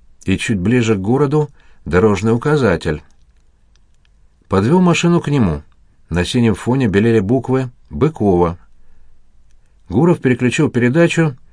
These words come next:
и повел автомобиль к населенному пункту, именуемому Быково. Асфальт кончился, как только дорога достигла лесополосы, сменившись обычной грунтовкой — а скоро показалась и деревня.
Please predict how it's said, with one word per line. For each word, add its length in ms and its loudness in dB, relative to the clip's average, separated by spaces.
и 140 -2
повел 320 2
автомобиль 580 -2
к 60 -12
населенному 640 0
пункту, 480 -4
именуемому 920 2
Быково. 680 0
Асфальт 420 -4
кончился, 680 -2
как 160 -2
только 320 0
дорога 380 0
достигла 500 -2
лесополосы, 880 -2
сменившись 680 -2
обычной 420 -2
грунтовкой — 640 -2
а 140 0
скоро 300 0
показалась 580 0
и 60 -2
деревня. 680 -2